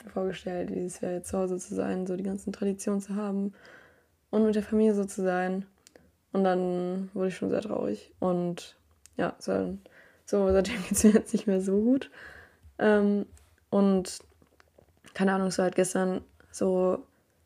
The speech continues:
die waren halt alle zu Besuch und so. Und jetzt ist auch die ältere Schwester noch hier und die Oma kommt auch noch hierher. Und ich find's schön und so, aber es, ich fühl mich ja trotzdem wie so ein Außenseiter. Ich bin halt eben so das neue Familienmitglied.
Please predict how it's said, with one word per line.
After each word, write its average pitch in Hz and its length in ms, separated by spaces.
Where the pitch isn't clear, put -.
die 196 60
waren 208 120
halt 214 120
alle 196 180
zu 196 100
Besuch 202 340
und 208 140
so. 208 220
Und 180 480
jetzt 185 200
ist - 260
auch 185 140
die 185 180
ältere - 280
Schwester 214 280
noch 208 120
hier 208 340
und 185 240
die 180 120
Oma 185 240
kommt 185 180
auch - 80
noch 202 120
hierher. 190 440
Und 185 340
ich - 140
find's 254 180
schön 254 240
und 196 120
so, 190 200
aber 180 260
es, - 260
ich - 140
fühl 214 80
mich 196 100
ja 185 60
trotzdem 180 360
wie 175 80
so 175 80
ein 175 100
Außenseiter. 185 540
Ich 185 100
bin 175 140
halt 175 300
eben 180 200
so 180 100
das 180 160
neue 180 200
Familienmitglied. 190 840